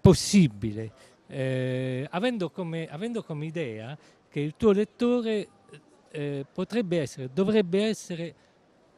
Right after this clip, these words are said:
lo stesso spettatore degli spettacoli,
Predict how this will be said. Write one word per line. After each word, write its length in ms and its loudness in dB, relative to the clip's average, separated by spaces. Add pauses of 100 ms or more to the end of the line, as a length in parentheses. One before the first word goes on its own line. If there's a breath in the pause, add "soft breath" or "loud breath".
(200)
lo 140 4
stesso 480 0
spettatore 760 -4
degli 260 -6
spettacoli, 760 -10